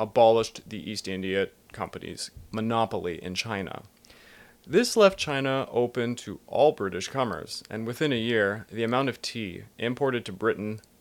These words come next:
quadrupled. The trade in opium to pay for all this tea in eighteen thirty was eighteen thousand chests. By eighteen thirty-three, it went up to thirty thousand chests. Imagine that.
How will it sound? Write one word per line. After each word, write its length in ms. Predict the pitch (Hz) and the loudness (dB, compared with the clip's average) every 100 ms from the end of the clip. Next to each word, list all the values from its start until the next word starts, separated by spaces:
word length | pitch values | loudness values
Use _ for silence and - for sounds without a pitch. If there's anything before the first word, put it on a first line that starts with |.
| _ | _
quadrupled. 960 | - 110 95 - 98 135 139 90 - - - - - - _ - | -10 -8 -6 -8 -2 0 0 -2 -8 -12 -20 -20 -20 -20 _ -10
The 100 | 120 | -8
trade 300 | - 180 190 | 0 2 2
in 100 | 107 | 2
opium 400 | 113 - 120 98 | 2 2 0 -4
to 80 | 98 | -4
pay 200 | 123 160 | 0 0
for 220 | 180 98 | 2 2
all 100 | 85 | 2
this 160 | 76 - | 0 -8
tea 220 | - 95 | -6 -8
in 100 | 80 | -8
eighteen 360 | - 120 120 101 | -6 -6 -4 -6
thirty 420 | - 107 135 156 - | -2 -2 -2 -6 -8
was 280 | 104 98 - - | -6 -6 -8 -6
eighteen 520 | 156 - 147 139 - - | -6 -4 -4 -4 -6 -2
thousand 420 | 113 113 113 98 | 4 4 4 -2
chests. 500 | - 113 87 - - | -4 -2 -2 -4 -12
By 280 | - 101 80 - | -4 -4 -4 -4
eighteen 360 | 123 127 156 143 | -6 -6 -8 -6
thirty-three, 720 | 123 117 - - 107 85 - - | -6 -6 -10 -10 -8 -8 -10 -10
it 120 | 107 | -6
went 220 | 117 110 | -4 0
up 220 | 107 104 - | 0 -2 -6
to 260 | 104 - _ | -12 -14 _
thirty 580 | - - 120 107 78 - | -20 -4 -2 -2 -6 -10
thousand 340 | - 80 - - | -6 -6 -6 -10
chests. 460 | - - - - | -6 -6 -6 -10
Imagine 360 | 87 85 76 90 | -10 -10 -10 -10
that. 240 | 87 76 | -8 -8